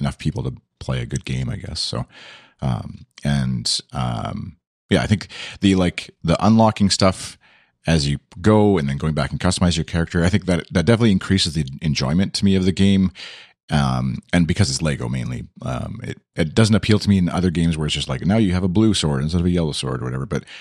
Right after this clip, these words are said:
there is something about unlocking Lego stuff that I think is, yeah, still appeals to me anyways, even as an adult. And definitely I can see my kids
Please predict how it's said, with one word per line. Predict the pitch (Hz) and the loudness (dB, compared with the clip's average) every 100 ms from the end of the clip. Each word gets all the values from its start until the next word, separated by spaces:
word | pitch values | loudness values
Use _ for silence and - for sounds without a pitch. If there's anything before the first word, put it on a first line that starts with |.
| - | -4
there | 82 | 0
is | 85 | 2
something | - 73 71 | 2 0 -4
about | 67 69 80 | -4 -2 0
unlocking | 78 73 - 71 65 - _ _ | 0 0 -2 -2 -4 -8 _ _
Lego | 76 76 71 71 | -2 0 0 0
stuff | - 73 65 - - - | 0 -2 -4 -6 -16 -10
that | - - _ _ _ - | -8 -8 _ _ _ -10
I | 62 | -8
think | 67 - - | -8 -10 -10
is, | 73 85 - - - - | -10 -6 -6 -8 -12 -10
yeah, | - | -8
still | - 71 | -6 -6
appeals | - - - - | -6 -6 -6 -6
to | 71 | -6
me | 67 | -6
anyways, | 67 73 - | -8 -10 -12
even | 82 - - - - - - | -12 -12 -14 -18 -20 -16 -2
as | 120 | 2
an | 131 | 4
adult. | 117 117 | 4 4
And | 95 | 4
definitely | 98 98 85 | 2 2 0
I | |
can | 80 78 | 0 -2
see | 71 | -2
my | 64 | -4
kids | - 60 - - | -4 -6 -4 -6